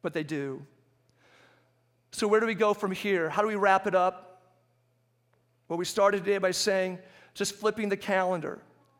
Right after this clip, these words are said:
doesn't automatically change things. Just like showing up for church each Sunday doesn't automatically change things. Each person needs his or her own rescue story.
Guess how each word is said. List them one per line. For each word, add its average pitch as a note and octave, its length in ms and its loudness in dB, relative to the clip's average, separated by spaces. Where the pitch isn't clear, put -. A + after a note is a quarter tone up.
doesn't F3 280 -4
automatically E3 640 0
change D3 400 -8
things. - 480 -16
Just F3+ 140 -6
like G#3+ 120 4
showing A3 320 2
up A3+ 120 0
for A#3+ 80 -2
church - 640 0
each G#3 180 -4
Sunday F#3 540 0
doesn't F#3+ 280 -2
automatically F3+ 760 0
change E3+ 460 -6
things. D#3+ 500 -12
Each A3+ 420 -2
person - 640 -4
needs F#3+ 260 -4
his A3 220 2
or G3 120 0
her F#3+ 340 0
own G3 400 0
rescue F3 580 -4
story. D3+ 640 -6